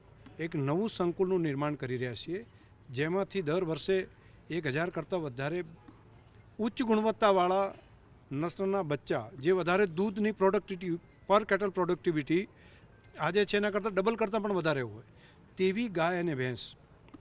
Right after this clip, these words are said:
એના બચ્ચા તૈયાર કરીને પછી એમાંથી એમ્બ્રિયો નીકાળીને, એમ્બ્રિયો ટ્રાન્સપ્લાન્ટ કરીને દર વર્ષે પચાસ હજારથી વધારે સારી ઓલાદની ગાય, ભેંસ તૈયાર કરી શકાય. અને જે ગુણવત્તાની દ્રષ્ટિથી તો વધારે સારી હોય જ,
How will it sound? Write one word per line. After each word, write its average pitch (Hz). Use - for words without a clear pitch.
એના 165
બચ્ચા 180
તૈયાર 139
કરીને 113
પછી 170
એમાંથી 220
એમ્બ્રિયો 214
નીકાળીને, 131
એમ્બ્રિયો 196
ટ્રાન્સપ્લાન્ટ 208
કરીને 185
દર 175
વર્ષે 208
પચાસ 190
હજારથી 190
વધારે 160
સારી 165
ઓલાદની 151
ગાય, 143
ભેંસ 139
તૈયાર 143
કરી 156
શકાય. 113
અને 135
જે 175
ગુણવત્તાની 170
દ્રષ્ટિથી 180
તો 202
વધારે 180
સારી 160
હોય 156
જ, -